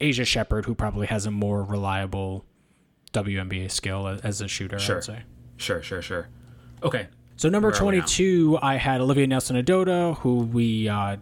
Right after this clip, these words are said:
Speaker 1: just talked about
Speaker 2: We
Speaker 1: last
Speaker 2: talked
Speaker 1: time
Speaker 2: about
Speaker 1: we
Speaker 2: her.
Speaker 1: recorded,
Speaker 2: We talked
Speaker 1: so we
Speaker 2: about her,
Speaker 1: can,
Speaker 2: yeah.
Speaker 1: uh, kinda skip over that. Um, did you, do, have you done twenty-two yet?
Speaker 2: I have Bella Ellery at
Speaker 1: Oh, okay.
Speaker 2: twenty-two.
Speaker 1: Bella Ellery was, like,
Speaker 2: And,
Speaker 1: uh,
Speaker 2: um,
Speaker 1: twenty-six for me, my last player, or my first
Speaker 2: and this
Speaker 1: player
Speaker 2: is,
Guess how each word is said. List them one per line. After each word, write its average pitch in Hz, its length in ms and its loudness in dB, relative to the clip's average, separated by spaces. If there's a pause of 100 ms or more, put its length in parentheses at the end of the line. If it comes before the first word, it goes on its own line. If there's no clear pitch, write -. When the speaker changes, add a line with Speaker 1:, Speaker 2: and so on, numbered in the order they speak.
(140)
Speaker 1:
just - 220 -6
talked 113 220 -2
about 107 180 -2
Speaker 2:
We 143 80 0
Speaker 1:
last 110 80 -2
Speaker 2:
talked 90 120 0
Speaker 1:
time - 80 -6
Speaker 2:
about 82 100 -4
Speaker 1:
we - 20 -6
Speaker 2:
her. 82 80 -6
Speaker 1:
recorded, 165 260 2
Speaker 2:
We 160 40 4
talked - 100 -2
Speaker 1:
so - 60 0
we 226 80 0
Speaker 2:
about - 80 -4
her, 113 60 0
Speaker 1:
can, 107 80 -4 (600)
Speaker 2:
yeah. 104 160 -6
Speaker 1:
uh, 95 60 -4
kinda 101 240 -8
skip - 200 -8
over 104 200 -8
that. 104 260 -4 (160)
Um, 104 260 -4
did 123 200 0
you, 139 340 2 (280)
do, 131 100 0
have 127 120 2
you 135 60 4
done 127 180 2
twenty-two 143 360 -2
yet? 160 260 -4 (1040)
Speaker 2:
I 151 100 0
have 165 120 -2
Bella 120 240 -2
Ellery 101 420 -4 (200)
at - 60 -2
Speaker 1:
Oh, 208 40 0
okay. 220 80 0
Speaker 2:
twenty-two. 120 400 0 (140)
Speaker 1:
Bella 175 180 4
Ellery 165 280 4
was, 143 200 2
like, 127 120 4
Speaker 2:
And, 120 160 -2
Speaker 1:
uh, 123 40 0
Speaker 2:
um, 113 300 0
Speaker 1:
twenty-six 107 440 -2
for 98 140 -8
me, 98 100 -8
my 104 140 -4
last 104 280 -2
player, 98 360 -4 (180)
or 113 100 -2
my 101 360 -4
first 156 260 0
Speaker 2:
and 151 80 2
this 175 120 2
Speaker 1:
player 185 100 4
Speaker 2:
is, - 240 0